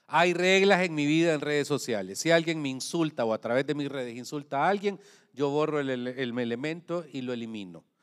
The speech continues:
"¿Pero por qué, pastor?". Simple, yo no voy a hacer que mis redes sean tapadera de, de heces para que otros insulten a otros. Yo no voy a permitir que, no, ¿y por qué? Pues, ni lo conozco y me está tratando de ladrón,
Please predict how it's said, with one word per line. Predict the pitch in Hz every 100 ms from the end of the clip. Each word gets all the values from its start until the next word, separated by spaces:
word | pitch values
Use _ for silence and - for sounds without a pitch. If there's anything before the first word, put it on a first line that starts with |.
| _ _
"¿Pero | 143 147
por | 151 131
qué, | - 190
pastor?". | - 143 - 208 208 - _ _ _
Simple, | - 220 185 - 139 165 _ _
yo | - 156
no | 139
voy |
a | 135
hacer | 143
que | 135 156
mis | 190
redes | 226 220 196
sean | 185 165 143 131
tapadera | 139 127 120 120 117
de, | 110 107 101 95 - - -
de | 123 120
heces | 131 - 120
para | - 117 113
que | 120
otros | 117 123 107
insulten | 98 117 - 98
a | 90
otros. | 104 175 156 165 180 _ _ - _
Yo | 127 117
no | 127
voy | 147
a | 185
permitir | 185 220 226 220 190 180
que, | 175
no, | 147 139 131
¿y | 135
por | 127 117
qué? | 170
Pues, | 180 147 - - -
ni | 165 165
lo | 170
conozco | 165 165 175 185 185
y |
me | 170
está | 160 180
tratando | 180 180 180 180
de | 180
ladrón, | 175 170 170 208